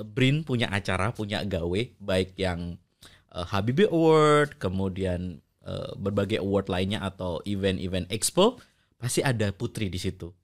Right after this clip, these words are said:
sebagai salah satu, eh, leader untuk, eh, tim kreatif dan multimedia ya. Nah,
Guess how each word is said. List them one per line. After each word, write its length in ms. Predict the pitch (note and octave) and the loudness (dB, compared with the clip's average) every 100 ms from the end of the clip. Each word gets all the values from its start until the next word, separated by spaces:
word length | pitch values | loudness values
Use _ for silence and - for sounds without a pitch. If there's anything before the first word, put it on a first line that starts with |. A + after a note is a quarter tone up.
| _ _ | _ _
sebagai 380 | - G2+ F#2+ | -10 -6 -4
salah 240 | F#2+ F#2 F2+ | -4 -2 -4
satu, 580 | F#2 F2 - F#2 F2+ - _ _ _ | -4 -8 -8 -16 -16 -20 _ _ _
eh, 100 | - G2 | -4 0
leader 460 | A2 B2+ B2 B2+ | 2 4 4 2
untuk, 460 | - G2+ F#2+ A2 - | 2 -2 0 -2 -2
eh, 140 | - G2 | -6 -4
tim 240 | G#2+ G2 | -2 -2
kreatif 480 | F#2 F#2+ F2 F#2+ F2+ | -4 -4 -4 -6 -8
dan 180 | G2 F#2 | -8 -6
multimedia 640 | F2+ F2+ F#2 F2+ F2 F#2 E2 | -4 -6 -8 -8 -4 -4 -4
ya. 240 | E2 E2+ - - _ _ | -6 -10 -16 -20 _ _
Nah, 160 | A2+ | -8